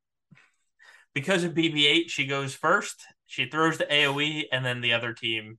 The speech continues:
is just gone. She's like the ultimate three-star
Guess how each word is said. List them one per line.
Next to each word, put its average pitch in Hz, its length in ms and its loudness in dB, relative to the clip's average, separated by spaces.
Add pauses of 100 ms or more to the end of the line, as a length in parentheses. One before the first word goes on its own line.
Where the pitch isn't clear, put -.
(120)
is 123 160 -10
just - 340 -10
gone. 104 360 -8
She's 135 200 -6
like 165 180 2
the 156 140 -2
ultimate 139 560 -2 (540)
three-star 110 800 -2